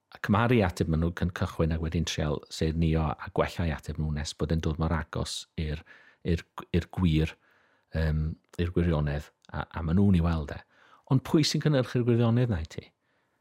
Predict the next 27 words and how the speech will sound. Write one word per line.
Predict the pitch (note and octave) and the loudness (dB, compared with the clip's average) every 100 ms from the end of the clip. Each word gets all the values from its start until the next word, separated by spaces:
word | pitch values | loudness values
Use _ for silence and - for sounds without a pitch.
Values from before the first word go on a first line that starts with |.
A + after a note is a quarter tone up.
| - - | -20 -10
A | - F2 | -4 2
mi, | A2 | 2
mi | A2+ G#2+ | 4 4
fydd | G#2 A2+ | 4 2
gyda | A2+ A#2 | 2 2
ti | - - G#2+ | 2 0 2
arbenigwyr | G2+ - A#2+ G#2+ - F2 G2 G2 _ _ _ - | 2 4 4 4 4 6 6 2 _ _ _ -10
yn | B2+ | 0
cynnyrchu'r | A2+ G2 F2+ - G2+ | 2 2 2 -4 0
gwirionedd. | G2+ A2 A#2 F2 | 2 4 4 2
So, | - | 0
os | A2 | 0
oes | B2 | 2
efo | B2+ C3+ | 2 4
ti | C3 | 4
ddim | C#3 | 6
ond | A2+ | 6
un | A#2 C3 | 6 6
arbenigwr, | D2 - C#2 C#2 - A2 _ _ _ _ _ _ _ - | 4 0 -4 -2 -2 -2 _ _ _ _ _ _ _ -10
mae'r | A#2 G#2 G#2 G#2+ | 0 4 4 4
system | - B2 - - E2+ F2 | 2 2 2 2 4 6
yn | |
mynd | F#2+ F#2+ | 6 6
i | |
ddysgu | G2 - D2+ | 4 2 0
sut | - G2 F2 - - | 2 0 -2 -12 -2
i | F#2 | 2